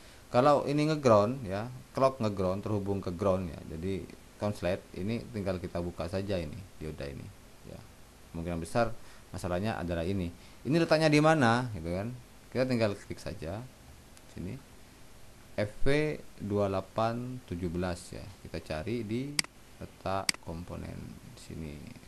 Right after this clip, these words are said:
F V dua delapan tujuh belas. Oke, ya. Ini ya.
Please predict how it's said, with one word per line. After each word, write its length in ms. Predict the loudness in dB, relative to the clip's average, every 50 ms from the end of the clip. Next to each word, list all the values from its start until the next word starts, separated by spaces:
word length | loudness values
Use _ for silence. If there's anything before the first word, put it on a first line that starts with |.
| -20 -18 -18 -16
F 160 | -16 -16 -12 -10
V 100 | -10 -8
dua 160 | -8 -8 -8
delapan 240 | -10 -10 -10 -12 -14 -12 -12
tujuh 200 | -14 -12 -12 -12
belas. 500 | -12 -10 -10 -8 -8 -8 -8 -10 -10 -12 -12 -14 -14 -16 -16 -18 -18 -20 -20 -20 -20 -20 -20 -20 -20 -20 -20 -20 -20 -20 -20 -20 -20 -20 -20 -20 -20 -20 -20 -20 -20 -20 -20 -20 -20 -20 -20 -20 -20 -20 -20 -20 -20 -20 -20 -20 -20 -20 -20 -16 -12
Oke, 260 | -10 -8 -8 -8 -8 -10 -12 -14 -18 -20 -20 -18 -18 -18 -16 -14
ya. 200 | -14 -14 -14 -14 -14 -16 -16 -16 -16 -16 -16 -16 -16 -16 -18 -18 -18 -18 -20 -20 -20 -20 -20 -20 -20 -20 -20 -20 -20 -20 -16 -12
Ini 320 | -8 -6 -4 -4 -4 -4 -6
ya. 80 | -8